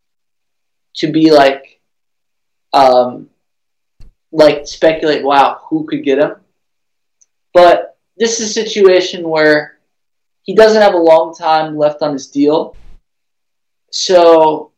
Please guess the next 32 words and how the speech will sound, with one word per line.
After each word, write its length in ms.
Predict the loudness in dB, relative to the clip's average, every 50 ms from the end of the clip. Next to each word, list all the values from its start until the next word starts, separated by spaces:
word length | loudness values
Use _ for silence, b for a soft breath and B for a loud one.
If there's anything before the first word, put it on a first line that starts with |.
| _ _ _ _
it's 200 | -10 -10 -8 -4
not 200 | 0 2 4 4
a 40 | 2
situation 760 | 0 -4 -10 -12 -8 -4 -2 -2 -2 -2 -4 -8 -12 -12 -10 -8
where 380 | -6 -4 -4 -4 -6 -6 -12 _ _ _ _ _ _ _ _ _ _ _ _ _ _ 0
a 100 | 2 2
random 460 | 4 6 6 4 4 0 -4 -8 -10
team 260 | -12 -12 -12 -10 -10 -10
would, 120 | -12 -10
like, 260 | -8 -8 -8 -10 -12 _
trade 340 | -8 -4 -2 -2 -2 -4 -6
for 200 | -10 -10 -10 -10
him, 100 | -14 -18 _ _ _ _ _ _ _ _ _ _ _ _ _ _ _
right? 300 | -4 -2 -2 -2 -2 0
Like, 160 | -2 -2 -2 -2
he's 220 | -6 -6 -4 -2
gonna 220 | 0 2 2 2 2
basically 400 | 2 0 0 0 -4 -6 -6 -4
dictate. 640 | -2 -4 -4 -4 -6 -8 -6 -4 -4 -6 -8 -12 _ _ _ _ _ _ _ _ _
No 220 | 0 2 2 4 2
team's 220 | 2 -2 -4 -4 -4
gonna 140 | -4 -2 0
give 160 | 0 2 0
up 140 | 0 -4 -4
a 80 | -8
haul, 380 | -4 -2 0 2 2 2 2 0
the 40 | -4
prospects, 680 | -8 _ -2 -2 0 -2 -2 -6 -8 -8 -8 -8 -10 -8
and 80 | -4
risk 260 | -2 -2 -2 -2 -2 -2
losing 320 | 0 0 0 0 0 -2
him 180 | -2 -4 -4